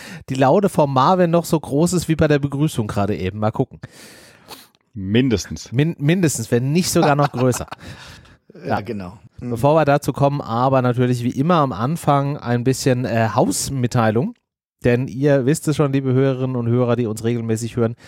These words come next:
Speaker 1: ihr könnt uns unterstützen, damit wir hier Woche für Woche, äh, uns, man, wie man's leider momentan sagen muss, so ein bisschen durch die Besprechung dieser Eintracht-Spiele quälen,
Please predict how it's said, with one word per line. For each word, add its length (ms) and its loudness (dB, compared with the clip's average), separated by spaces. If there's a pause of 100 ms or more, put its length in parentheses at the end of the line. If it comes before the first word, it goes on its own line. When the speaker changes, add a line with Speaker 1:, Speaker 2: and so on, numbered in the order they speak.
(380)
Speaker 1:
ihr 200 4
könnt 320 0
uns 160 -2
unterstützen, 560 0
damit 320 -2
wir 80 4
hier 180 2
Woche 220 -2
für 180 0
Woche, 380 2 (500)
äh, 360 4
uns, 360 -4
man, 300 -2
wie 100 2
man's 200 0
leider 280 2
momentan 420 0
sagen 220 2
muss, 160 -2
so 60 2
ein 80 0
bisschen 320 0
durch 160 0
die 100 -2
Besprechung 440 0
dieser 220 4
Eintracht-Spiele 800 -2
quälen, 640 0